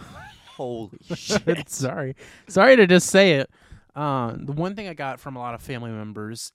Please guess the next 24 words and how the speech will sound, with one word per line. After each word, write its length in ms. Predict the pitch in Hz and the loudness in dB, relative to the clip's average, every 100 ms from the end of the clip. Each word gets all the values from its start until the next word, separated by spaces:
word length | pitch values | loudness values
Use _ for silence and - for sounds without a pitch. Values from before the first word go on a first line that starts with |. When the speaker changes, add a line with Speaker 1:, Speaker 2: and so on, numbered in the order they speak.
| _ | _
Speaker 2:
is 240 | 120 113 113 | -14 -12 -12
I 60 | |
asked 300 | 107 104 107 | -14 -14 -18
for 180 | - 113 | -18 -16
Best 240 | 113 180 - | -10 -10 -8
Buy 140 | 113 | -10
gift 240 | 101 101 - | -10 -16 -18
cards. 360 | - - - _ _ _ _ _ _ _ | -20 -20 -20 _ _ _ _ _ _ _
Speaker 1:
For 120 | 131 | -20
what? 380 | 107 120 110 _ _ _ _ _ _ _ _ _ | -18 -16 -16 _ _ _ _ _ _ _ _ _
Speaker 2:
That's 200 | - 123 | -6 -6
what 80 | 120 | -4
I 60 | 117 | -6
wanna 220 | 110 107 | -6 -8
say. 400 | - 165 120 - _ _ | -6 -6 -6 -10 _ _
I 520 | 127 127 127 147 151 - - | -12 -8 -6 -4 -4 -6 -12
am 160 | 131 123 | -12 -8
going 240 | 120 117 | -8 -8
to 120 | 120 | -8
buy 260 | 113 104 107 | -6 -4 -4
a 100 | - | -4
new 140 | 117 | -4
T 160 | 117 185 | -2 -2
V. 240 | 311 302 | -2 -4